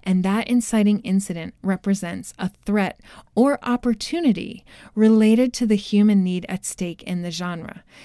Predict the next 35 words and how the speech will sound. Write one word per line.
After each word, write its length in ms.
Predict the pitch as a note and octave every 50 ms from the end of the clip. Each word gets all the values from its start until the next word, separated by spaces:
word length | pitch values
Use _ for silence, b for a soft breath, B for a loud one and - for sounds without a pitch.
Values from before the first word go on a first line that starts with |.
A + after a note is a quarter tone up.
| B B
And 160 | B F#3 F#3 - -
all 260 | - G3+ G#3 A3 A#3
of 120 | B3 A#3+
those 260 | G#3+ G#3+ G3+ G3+ G3 -
genre-specific 1080 | G3 F#3 F#3 G3 G3+ G#3 G3 - F3+ - - - G3 - - - - - F#3 F3 -
inciting 540 | - F#3 F#3 - - F#3+ F#3 F#3 F#3 F3+ -
incidents 680 | - - F#3 F3+ - - E3+ B2+ F#2 - - - - - B B B B B
you 160 | B F3+ F3+
can 200 | - - G3 E3
find 360 | - - F#3 F3+ F3 F3 - - -
in 200 | F#3 F#3 F#3 F3+
the 140 | F3 - -
episode 480 | G3 G3 - - - - F3+ F3 F3+ F3
one 260 | F3 F3+ F3+ F3+ F3+
thirty-two 680 | - F3+ F3 E3 E3 F3+ - - - - F3+ E3+ D#3+
show 260 | - - - F#3 F#3
notes. 440 | F3 E3+ - - - - - - - - _ _ _ _ - - - - - - - - - - - - b b b b b b b b b b _ _ _ _ _ _ - - _ -
Now, 280 | - F#3 F#3 F#3+ G3 F#3+
the 120 | F3+ F#3+
progressive 680 | F3+ - - F#3+ F3+ F3+ - G3 G#3+ G3+ - - G#3 G3+
complications 880 | - - A3+ G3 G3 G3 E3+ - - - C#4 E4 E4 - B3+ A3 G3+ -
within 240 | G3 F3+ - F3+ F3+
the 100 | E3+ E3+
story 540 | - - - - F#3 F3 F3 F3 E3+ E3+ B B B B
should 380 | - - - - D#4+ D#4+ - -
affect 640 | - A#3 - - - A3+ F#3+ E3+ - - - - -
the 140 | - - F3+
specific 720 | - - - G3 - - - - G#3 G3+ - B3 B3 _
human 440 | - - G3+ F#3+ F#3 F#3 F3+ F3+ F3
need 260 | E3+ E3+ E3+ E3+ - -
at 200 | - E3+ - -
stake 500 | - - - - G3+ F3+ E3 - - -
in 200 | - - F3 F3
the 100 | F3 F3+
genre. 480 | E3+ D#3+ G3+ G#3+ G#3 F#3 E3+ - -